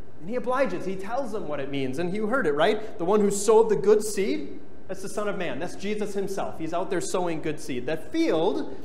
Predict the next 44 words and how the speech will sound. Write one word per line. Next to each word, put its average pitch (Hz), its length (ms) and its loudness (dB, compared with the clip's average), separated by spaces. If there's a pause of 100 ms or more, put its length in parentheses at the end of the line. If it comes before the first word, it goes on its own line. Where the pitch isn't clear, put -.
(180)
is 165 180 -2
the 240 100 0
world. 226 540 2 (640)
And 180 120 -4
the 196 60 4
good 320 320 2
seed 151 640 -2 (220)
stands 220 420 2
for 226 140 -2
the 202 80 0
people 202 340 -2
of 180 80 -2
the 175 80 -4
kingdom, 165 420 -4
believers. - 680 -4 (800)
Right? 196 140 -4
He 165 60 -4
goes 202 260 -4
out 190 180 -2
there, 175 120 -4
sows, 175 540 0 (380)
and 143 140 -4
he's 143 220 -4 (240)
got 151 160 0
a, 127 160 -2 (440)
got 170 120 -2
a - 20 -4
crop 165 320 -2
of 151 140 -4
its 147 160 -4
own, 120 240 -4
and 120 100 -6
he 127 80 -6
wants 135 240 -4
to 156 80 -4
take 160 220 -2
care 151 180 0
of 143 60 -2
that 139 160 -2
and 127 80 -4
harvest 131 400 -4
it. 101 100 -6 (300)
The 160 100 0
weeds 196 800 0